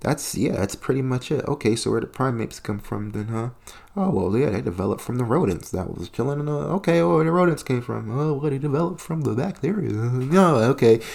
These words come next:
where did all this crap come from? <laughs> Okay? Okay? Where did all this crap come from? You know, I mean, you can even go as far as, like, the planets, as far as the stars, the Big Bang. Where the heck did all this crap come from? We don't even know.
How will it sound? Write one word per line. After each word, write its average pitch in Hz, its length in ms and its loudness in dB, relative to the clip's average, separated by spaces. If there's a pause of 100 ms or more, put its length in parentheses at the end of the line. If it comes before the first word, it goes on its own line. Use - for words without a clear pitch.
(200)
where 123 200 6
did 160 100 4
all 147 180 2
this 139 260 -2
crap 127 460 0
come 127 220 -2
from? - 300 -8 (160)
<laughs> - 240 -8 (360)
Okay? 123 380 -2 (840)
Okay? 131 420 -2 (760)
Where 147 140 2
did 160 40 4
all 170 120 2
this 165 120 -2
crap - 380 -4
come 160 240 -2
from? 104 340 -8 (720)
You 139 100 6
know, 156 180 8
I 123 80 2
mean, 147 260 2
you 175 100 2
can 180 100 -4
even 160 300 0
go 156 340 4 (220)
as - 80 -16
far 151 240 8
as, 135 80 8
like, 135 100 4
the - 80 -2
planets, 131 600 2
as - 40 -14
far 123 220 2
as 110 80 0
the 95 80 0
stars, 131 640 0 (100)
the 107 160 0
Big 120 300 4
Bang. 117 560 4 (100)
Where 180 280 6
the 170 140 6
heck 165 340 6
did 147 160 6
all 156 160 2
this 151 200 0
crap 151 360 -2
come 160 180 -2
from? 110 380 -4
We 123 100 0
don't 139 160 0
even 117 300 -2
know. 123 240 -2